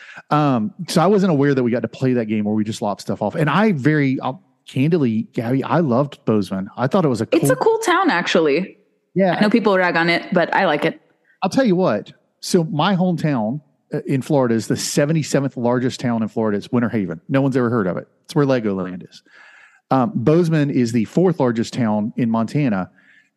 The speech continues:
Speaker 1: and they are the exact same size. They're within a thousand people of each other, like, fifty-three thousand, fifty-four thousand.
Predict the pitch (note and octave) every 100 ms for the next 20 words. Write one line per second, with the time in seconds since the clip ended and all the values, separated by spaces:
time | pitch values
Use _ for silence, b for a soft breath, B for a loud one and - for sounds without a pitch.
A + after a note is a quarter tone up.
0 | - C#3 C#3 C#3 B2+ A2 A#2+ A#2+ - A2+
1 | G#2+ F#2+ - - E3 E3 D3+ B2 B2 A#2
2 | A2+ G2+ G2 F#2 F#2+ G#2+ G#2 A2 - C3+
3 | - B2 _ - B2 A#2+ B2 A#2 G#2+ F#2+
4 | G#2+ G#2 G2+ F#2 - - -